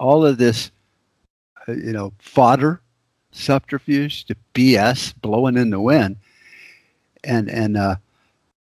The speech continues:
you know, I'd mentioned to you, I kinda wanted to talk about some of the similarities we have with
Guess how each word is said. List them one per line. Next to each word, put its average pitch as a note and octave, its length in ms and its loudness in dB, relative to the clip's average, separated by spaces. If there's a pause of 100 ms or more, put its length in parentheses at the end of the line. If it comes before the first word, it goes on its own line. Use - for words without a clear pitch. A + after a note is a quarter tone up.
(200)
you D3 120 -6
know, B2 120 0
I'd G2 240 0
mentioned C#3+ 340 2
to A2 80 2
you, C#3 200 6
I A#2+ 80 4
kinda B2+ 300 -2
wanted A2 360 2
to F2+ 100 -6
talk - 320 -2
about F#2+ 260 -2
some F#3 300 -4
of C4+ 100 -2
the G2+ 120 -2
similarities A#2 1040 0
we F#2+ 140 -2
have G2 400 -2
with G2 360 -6